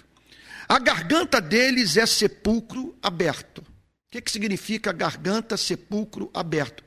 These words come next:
É uma espécie de halitose sentida por Deus. Um sepulcro, imagina a cena de um sepulcro aberto. Ali você tem um cadáver. Ali você tem uma ossada.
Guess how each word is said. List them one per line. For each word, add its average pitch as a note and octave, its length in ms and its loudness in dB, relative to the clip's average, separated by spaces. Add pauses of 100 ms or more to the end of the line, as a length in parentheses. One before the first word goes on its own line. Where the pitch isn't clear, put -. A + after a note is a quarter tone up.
É - 60 0
uma A3 120 2
espécie G3+ 480 -2
de D#3 200 -6 (140)
halitose D#3+ 840 -4 (420)
sentida F3 480 -2
por E3+ 220 -2
Deus. C3 500 -4 (840)
Um G3+ 80 4
sepulcro, B3+ 800 2
imagina A3+ 480 0
a G3 80 -4
cena E3+ 340 0
de C3+ 80 -6
um A3 80 2
sepulcro G3+ 640 -2 (180)
aberto. F3+ 600 0
Ali F#3 280 0
você A3+ 280 0
tem A3+ 140 -4
um A#3 60 -2
cadáver. F3+ 560 0 (440)
Ali D#3 200 -4
você B3+ 200 4
tem B3+ 140 4
uma B3 140 8
ossada. E3 680 0